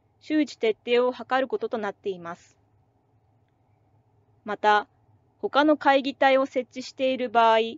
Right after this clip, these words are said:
これと一体的に設置、運営すること、および他のサービス事業者との連携等により行うことについて、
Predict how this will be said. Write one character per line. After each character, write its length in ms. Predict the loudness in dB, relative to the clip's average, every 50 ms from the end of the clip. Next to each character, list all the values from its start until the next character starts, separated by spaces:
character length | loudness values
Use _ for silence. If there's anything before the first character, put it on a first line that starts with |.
| -16 _ _ _ _ _ _ _
こ 140 | _ -2 0
れ 100 | 0 0
と 160 | 2 0 -2
一 100 | -2 -2
体 300 | -6 _ -2 -2 -2 -2
的 240 | -2 -6 -10 -10 -8
に 100 | -8 -8
設 240 | -6 -6 -6 -6 -6 _ _
置、 260 | -10 -8 -8 -8 -10 _ _ _ _ _ _
運 260 | -8 -6 -4 -2 -2
営 120 | -2 -4
す 180 | -6 -8 -6 -6
る 80 | -6 -4
こ 160 | -4 -6 -4
と、 240 | -2 -2 -2 -2 -4 _ _ _ _ _ _
お 80 | -2
よ 140 | 0 0 -2
び 260 | -2 -6 -10 -10 -12 -18 _ _ _ _ _ _ _ _
他 200 | -16 -4 -2 0
の 120 | 0 0 0
サ 200 | 0 2 2 2
ー 40 | 2
ビ 100 | 0 -4
ス 140 | -8 -10
事 140 | -12 -12 -8
業 200 | -6 -2 -2 -2
者 140 | -2 -4 -4
と 120 | -6 -6
の 120 | -6 -6 -6
連 240 | -4 -4 -6 -6 -4
携 160 | -4 -4 -4
等 260 | -4 -4 -4 -2 -2
に 140 | -2 -2 -2
よ 140 | -2 -2 -2
り 100 | -2 -4
行 380 | -6 -8 -8 -8 -4 -2 -2 -2
う 60 | -2
こ 120 | -4 -6
と 120 | -4 -4 -4
に 120 | -4 -6
つ 140 | -6 -8 -8
い 80 | -8
て、 300 | -8 -8 -6 -6 -6 -6